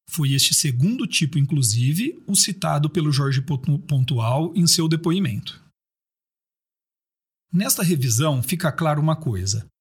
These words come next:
há mais fumaça do que fogo nessa discussão. Um número razoável e crescente de publicações no tema é identificado, mas quando submetidos a critérios mínimos de qualidade e utilidade,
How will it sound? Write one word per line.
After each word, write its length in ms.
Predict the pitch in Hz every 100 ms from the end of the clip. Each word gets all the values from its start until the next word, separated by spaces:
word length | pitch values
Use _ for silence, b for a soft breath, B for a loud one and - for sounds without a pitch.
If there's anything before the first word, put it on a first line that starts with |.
| -
há 100 | 165
mais 260 | 175 202
fumaça 640 | - 196 143 123 131 - 165
do 160 | 151
que 140 | 156 185
fogo 400 | - 139 131 139
nessa 300 | 131 120 147
discussão. 580 | 123 170 165 113 98 - _ _ _ _ _ _ _ _ _ 196
Um 100 | 208
número 300 | 247 254 196
razoável 880 | 120 240 226 190 151 180 143 127
e 60 | 143
crescente 640 | - 165 147 - 160 165 143
de 120 | 127
publicações 720 | 180 170 165 135 - 139 123
no 120 | 120
tema 440 | 110 156 156 123 123
é 100 | 160
identificado, 880 | 156 147 156 - 202 - 104 104 135 - _ _ _ _ _ -
mas 180 | 160 147
quando 320 | - 220 254
submetidos 1000 | - 214 190 202 208 202 - 175 131 117
a 60 | 117
critérios 580 | - 143 160 135 139 123
mínimos 640 | 135 175 214 156 123 120
de 120 | 113
qualidade 760 | 135 160 139 131 123 117 113 123 -
e 120 | 143
utilidade, 840 | 127 - 117 110 135 165 131 104